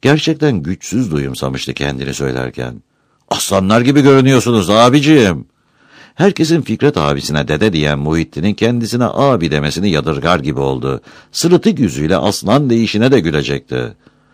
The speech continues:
Bu aslansın, kaplansın sözcüklerine yazık etmeyin Muhittin Bey dedi. Biz o yaşı çoktan geçtik.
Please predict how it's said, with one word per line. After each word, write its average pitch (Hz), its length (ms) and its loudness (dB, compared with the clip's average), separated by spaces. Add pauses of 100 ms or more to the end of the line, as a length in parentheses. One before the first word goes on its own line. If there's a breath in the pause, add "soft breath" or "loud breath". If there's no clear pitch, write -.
(340 soft breath)
Bu 185 240 4
aslansın, 139 600 4
kaplansın 127 560 2
sözcüklerine 85 720 0
yazık 87 340 0
etmeyin 85 420 0
Muhittin 92 500 0
Bey 78 160 0
dedi. 73 200 -4
Biz 120 160 0
o 131 100 4
yaşı 131 300 2
çoktan 110 680 2
geçtik. 92 440 0